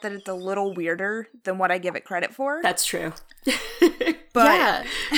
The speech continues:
Speaker 3: And then there's the whole, like, um, scamming thing where they scam, like, three hundred thousand dollars from the company in pennies.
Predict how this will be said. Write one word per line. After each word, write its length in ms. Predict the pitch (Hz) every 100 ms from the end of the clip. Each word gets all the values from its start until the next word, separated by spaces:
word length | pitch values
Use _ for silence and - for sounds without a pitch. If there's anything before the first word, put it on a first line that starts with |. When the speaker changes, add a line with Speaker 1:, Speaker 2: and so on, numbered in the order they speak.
| -
Speaker 3:
And 140 | - 240
then 120 | 240
there's 200 | 285 294
the 140 | 285
whole, 300 | 269 262 247
like, 300 | 247 233 233 -
um, 520 | 214 208 202 196 190 - - - - _ - - -
scamming 680 | - - 277 277 302 226 190
thing 260 | 196 175
where 160 | 185 208
they 120 | 214
scam, 520 | 220 - 226 208 220
like, 200 | 208 180
three 200 | - 226
hundred 560 | 220 226 208 214 202 196 - - - - - -
thousand 480 | 202 214 226 214
dollars 720 | 190 185 190 185 190 220 233 -
from 320 | - 233 196 196
the 80 |
company 720 | 190 - 214 208 190 - 202 - _ -
in 160 | 175
pennies. 840 | 165 - - 220 165 - - -